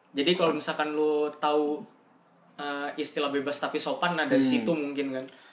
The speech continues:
Speaker 1: Nah, jadi tuh, eh, stereotip itu adalah ketika lu mikir, eh, orang lain, eh,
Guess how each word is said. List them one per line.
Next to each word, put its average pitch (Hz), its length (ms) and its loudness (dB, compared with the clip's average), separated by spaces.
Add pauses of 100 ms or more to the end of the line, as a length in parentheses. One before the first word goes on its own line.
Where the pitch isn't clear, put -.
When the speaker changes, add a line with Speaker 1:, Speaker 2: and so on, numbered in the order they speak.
(320)
Speaker 1:
Nah, 151 140 -4
jadi 156 240 4
tuh, 262 220 6 (640)
eh, 170 180 4
stereotip 180 840 6
itu 160 500 2 (600)
adalah 147 320 6
ketika 165 320 2
lu 190 140 4
mikir, 180 300 0 (420)
eh, 147 300 2
orang 156 340 6
lain, 143 380 4 (1300)
eh, 143 760 -2